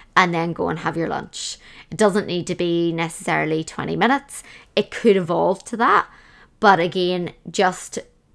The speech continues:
being mindful, I need to get some fresh air away from my desk and away from technology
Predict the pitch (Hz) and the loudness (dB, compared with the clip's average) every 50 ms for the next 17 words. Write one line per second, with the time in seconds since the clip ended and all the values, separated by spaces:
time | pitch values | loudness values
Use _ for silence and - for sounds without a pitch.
0 | _ - 196 185 180 180 180 175 170 170 170 - - 185 180 175 170 - - - | _ 0 0 2 2 4 4 4 4 2 -2 -4 -4 -2 -2 0 -2 -2 -2 -4
1 | 175 175 175 175 170 - - - 151 - - - 156 151 - 170 151 156 160 - | -4 -4 -4 -6 -6 -6 -6 -8 -8 -8 -8 -8 -8 -6 -2 -2 -2 -2 -2 -2
2 | - 226 226 226 226 226 214 - - - 170 156 156 - - - 156 147 147 156 | 0 2 4 4 4 4 2 0 0 -2 -2 -2 -4 -6 -10 -10 -10 -8 -8 -8
3 | 147 - 190 214 214 202 - - - - - - - 175 170 151 156 147 147 143 | -2 2 4 4 4 4 2 -4 -12 -14 -12 -8 -6 -4 -4 -4 -4 -6 -6 -8
4 | - - 156 160 160 147 143 - - - - - - - - - 92 104 123 139 | -10 -10 -10 -8 -8 -8 -8 -10 -12 -12 -12 -12 -12 -8 -8 -6 -6 -4 -6 -6
5 | - - - - 160 | -6 -8 -8 -10 -10